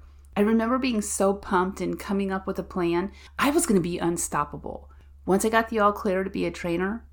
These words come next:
it was like reality set in, and I lost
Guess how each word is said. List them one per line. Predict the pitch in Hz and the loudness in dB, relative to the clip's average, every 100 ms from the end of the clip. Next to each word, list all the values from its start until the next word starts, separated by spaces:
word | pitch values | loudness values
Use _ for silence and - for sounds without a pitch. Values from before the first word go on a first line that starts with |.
| - - | -6 2
it | |
was | 202 202 | 2 2
like | 190 - - | -2 -6 -10
reality | 185 175 156 165 190 208 | -6 -2 -2 0 -2 -4
set | - 214 214 | -2 -2 0
in, | 233 240 254 - - - - | 0 0 -2 -6 -20 -4 4
and | 202 190 190 185 | 6 6 4 2
I | 190 | 0
lost | 196 190 190 | 4 4 2